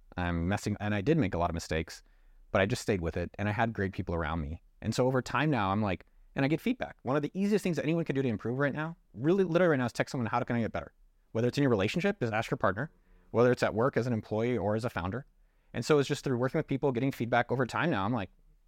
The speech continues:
pretty good at this. I used to always, this is, I haven't really talked about this. It sounds small. I used to always call myself Chief Sumo 'cause I never wanted to be a C E O. I never thought I was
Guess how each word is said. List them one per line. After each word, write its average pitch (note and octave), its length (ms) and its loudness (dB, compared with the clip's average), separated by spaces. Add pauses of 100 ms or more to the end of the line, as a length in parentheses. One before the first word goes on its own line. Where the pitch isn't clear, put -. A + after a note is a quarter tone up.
(260)
pretty G#3+ 160 -8
good A#2 180 -2
at - 120 2
this. D#2 200 -4
I C3+ 60 2
used F3 140 4
to G3 60 4
always, D#3+ 300 2
this C3+ 220 -6
is, A#2 160 -2
I - 220 -14
haven't A#2+ 120 0
really G#2 140 2
talked A2+ 180 2
about G2 100 -4
this. - 200 -12 (520)
It - 60 -8
sounds G#3 200 4
small. D#3+ 180 4
I A#2+ 40 4
used E3 140 2
to F#3 100 6
always D3+ 200 2
call C#3 100 -2
myself B2 280 -2
Chief - 200 -4
Sumo E2+ 400 -4
'cause A2+ 100 -2
I A#2 40 2
never C#3+ 180 2
wanted C3 200 2
to G2+ 40 -2
be F#2+ 140 -2
a - 20 0
C F2+ 220 -4
E F2 60 0
O. F2 60 0
I F2+ 40 0
never A2+ 180 0
thought G#2+ 160 2
I F#2+ 80 4
was F#2 160 -2